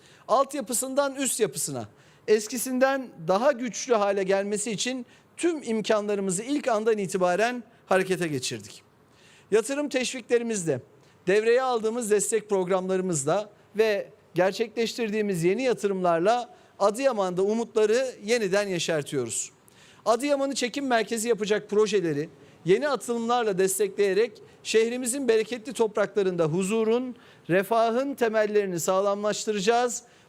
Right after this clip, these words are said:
ve Adıyaman'ı bölge-, bölgenin parlayan yıldızı haline getireceğiz.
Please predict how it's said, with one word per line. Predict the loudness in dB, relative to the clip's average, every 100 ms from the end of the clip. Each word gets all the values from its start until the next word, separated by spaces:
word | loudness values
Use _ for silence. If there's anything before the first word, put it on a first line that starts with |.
| 2
ve | 4
Adıyaman'ı | 4 2 2 2 2 2 0 0 0 4
bölge-, | 4 2 -4 0
bölgenin | 2 2 2 0 0 -2 -6 -14 -20 _
parlayan | 2 4 4 4 2 0
yıldızı | 0 0 2
haline | 0 0 -2
getireceğiz. | -4 -6 -8 -8 -8 -10